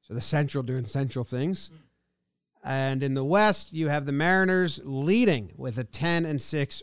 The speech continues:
record. You have three teams with double-digit wins in the American League as opposed to six in the National League. So beating up on each other a little bit more in the A L.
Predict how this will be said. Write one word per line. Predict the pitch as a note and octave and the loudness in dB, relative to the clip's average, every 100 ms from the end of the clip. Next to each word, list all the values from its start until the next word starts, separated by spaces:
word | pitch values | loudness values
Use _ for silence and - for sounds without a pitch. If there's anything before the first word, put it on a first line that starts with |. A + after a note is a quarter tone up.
| - | -6
record. | C3 E3+ F3 F3+ E3 | 0 4 4 2 0
You | D3 D3 | 2 2
have | C#3 | 0
three | G#2 - F3 A#3+ C#4 | -4 -4 2 6 4
teams | - G#3 F#3+ E3+ | 4 6 6 6
with | D3+ B2+ | 2 2
double-digit | D#3 C#3+ C3+ C#3+ C#3 | 2 2 2 0 -2
wins | C3 C#3 C3+ C3+ B2 - _ _ _ _ _ | -2 0 0 0 -2 -10 _ _ _ _ _
in | C#3 C#3 C3+ C3 | -2 2 2 0
the | C3 C3+ | -2 0
American | B2+ C3+ C#3 C3 B2+ A#2+ | 2 2 2 0 0 2
League | D3+ E3 D#3 C#3+ | 6 8 6 4
as | D3 B2 | 0 0
opposed | B2+ C3 C3+ B2+ - | 0 2 2 2 -2
to | B2+ | -6
six | - - B3+ - - - - | -2 2 2 2 -6 -6 -6
in | A#2+ | -4
the | |
National | A#2+ B2+ A#2+ - A#2 | -2 -2 -4 -6 -6
League. | A2+ A2 G#2+ G2+ _ _ _ _ _ _ | -6 -6 -8 -12 _ _ _ _ _ _
So | - | -10
beating | G#2+ F#3+ A#3 | 2 4 6
up | A#3 G3+ | 4 4
on | E3+ | 4
each | D3+ | 4
other | D#3+ C#3+ | 4 6
a | |
little | D3 F#3+ | 6 8
bit | G3 | 8
more | G3+ G3 C#3 - - | 8 8 6 2 -6
in | A#2+ | -2
the | C#3+ | 2
A | D#3+ C3+ | 2 2
L. | F#2+ - | -2 -12